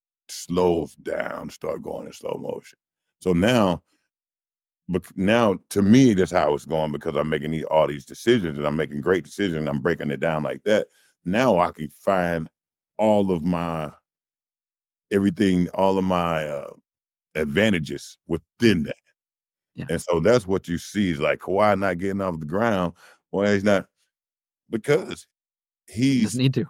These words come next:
Speaker 2: Yeah.
Speaker 1: he's a perfecting-, perfectionist at finding his advantages.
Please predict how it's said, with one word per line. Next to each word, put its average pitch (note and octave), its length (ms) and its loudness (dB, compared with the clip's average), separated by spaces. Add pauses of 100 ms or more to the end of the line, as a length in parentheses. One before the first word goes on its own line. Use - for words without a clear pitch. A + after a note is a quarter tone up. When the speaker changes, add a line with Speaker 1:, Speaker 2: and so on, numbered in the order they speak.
(120)
Speaker 2:
Yeah. A#2 140 -4 (120)
Speaker 1:
he's C#3+ 220 4
a A2 40 2
perfecting-, G#2 840 -2
perfectionist F#2+ 920 0 (680)
at F2 120 0
finding G2 500 2
his F#2 200 0
advantages. G2+ 720 0